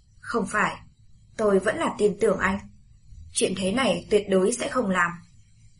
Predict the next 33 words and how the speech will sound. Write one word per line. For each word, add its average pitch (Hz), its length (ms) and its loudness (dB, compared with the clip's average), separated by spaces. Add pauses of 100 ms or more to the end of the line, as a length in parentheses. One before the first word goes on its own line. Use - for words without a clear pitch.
(180)
Tôi 190 240 8
nếu 190 200 4
là 311 160 2
không 202 240 -4
tin 202 240 -2
tưởng 202 260 4
nhân 190 200 0
phẩm 226 240 -8
của 185 100 0
anh, 202 220 2 (600)
cũng 285 160 -4
có 302 160 4
thể 277 280 2
tin 202 200 -4
tưởng 175 240 0
vào 196 220 -2
sự 247 140 2
thông 226 200 -4
minh 196 200 0
của 196 100 -2
anh 208 260 -2
mà. 180 260 -2 (880)
Nhưng 208 240 0
mà 185 80 2 (160)
tại 202 140 -4
sao 208 280 -2 (260)
lại - 260 -2
tự - 180 -4
tin 226 200 2
nói 196 220 4
những 262 160 0
lời 311 200 2
đó? 185 340 0